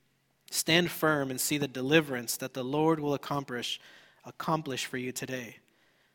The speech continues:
For the Egyptians whom you see today, you shall never see again. The Lord will fight for you, and you have only to keep still.'" You know,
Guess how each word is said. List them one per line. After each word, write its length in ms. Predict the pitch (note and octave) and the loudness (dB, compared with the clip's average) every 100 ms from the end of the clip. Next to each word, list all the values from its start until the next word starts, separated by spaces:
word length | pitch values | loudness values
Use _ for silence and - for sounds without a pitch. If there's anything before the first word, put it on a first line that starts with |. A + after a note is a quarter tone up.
| _ _ _ _ | _ _ _ _
For 140 | - E3 | 6 8
the 120 | E3+ | 8
Egyptians 600 | D3 F3 G3+ A#3 A#3+ - | 8 8 8 6 4 2
whom 180 | G3 E3+ | 2 4
you 220 | E3+ A3 | 2 2
see 240 | - A3 | 2 2
today, 400 | - F#3+ E3+ F3 | 4 6 8 8
you 240 | E3+ D#3+ F#3 | 8 4 4
shall 320 | - E3+ D#3 | 6 6 6
never 420 | D#3 E3+ D3+ C#3 | 6 4 6 2
see 300 | C3+ - D3 | 2 0 0
again. 560 | D3 D#3 D#3 C3+ B2+ C3 - _ _ _ _ | 2 2 2 0 -8 -14 -20 _ _ _ _
The 100 | - | 2
Lord 260 | D#3+ F3 F3+ | 8 10 10
will 140 | E3 | 8
fight 320 | D#3+ E3+ E3+ E3 | 8 10 10 8
for 300 | - F3+ F3+ | 2 6 6
you, 380 | D3 C3+ C3 - - - - - | 4 0 -2 -6 -18 -20 -18 -8
and 140 | D3 | -2
you 80 | D#3 | 2
have 160 | D#3 | 2
only 500 | D#3 E3+ D#3+ C#3+ C3 - - - | 4 2 2 0 -4 -8 -18 -8
to 120 | D3+ | -8
keep 320 | - D#3 D3 | -6 -6 -4
still.'" 520 | - - C#3 B2+ A#2 - - - - - - - - - - - | -4 -2 -2 -2 -6 -12 -20 -20 -18 -20 -20 -20 -20 -20 -20 4
You 80 | F#3 | 10
know, 260 | G#3 F#3+ | 12 12